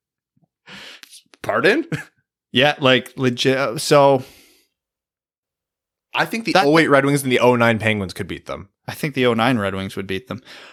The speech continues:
Speaker 2: Uh, I mean, the Ducks were a good team in oh seven, definitely better than Carolina in oh six, which might be what skews his perception, but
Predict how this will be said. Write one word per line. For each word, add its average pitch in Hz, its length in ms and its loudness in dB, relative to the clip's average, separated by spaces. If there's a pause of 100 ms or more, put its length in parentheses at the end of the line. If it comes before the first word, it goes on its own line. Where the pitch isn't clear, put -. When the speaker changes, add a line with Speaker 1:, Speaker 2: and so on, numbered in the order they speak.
Speaker 2:
Uh, 156 880 0 (2250)
I 185 140 0
mean, 190 320 6 (480)
the 170 160 2
Ducks 202 380 2
were 208 140 6
a 156 40 2
good 143 280 2
team 165 220 2
in 139 100 2
oh 127 80 2
seven, 120 760 0
definitely 170 400 2
better 143 260 4
than 123 140 2
Carolina 113 640 4
in 107 80 2
oh 107 140 0
six, 120 560 0
which 113 180 -10
might 104 500 -2
be 110 140 0
what 104 300 -2
skews - 540 -2
his 110 100 -6
perception, 113 680 -2
but 104 280 -2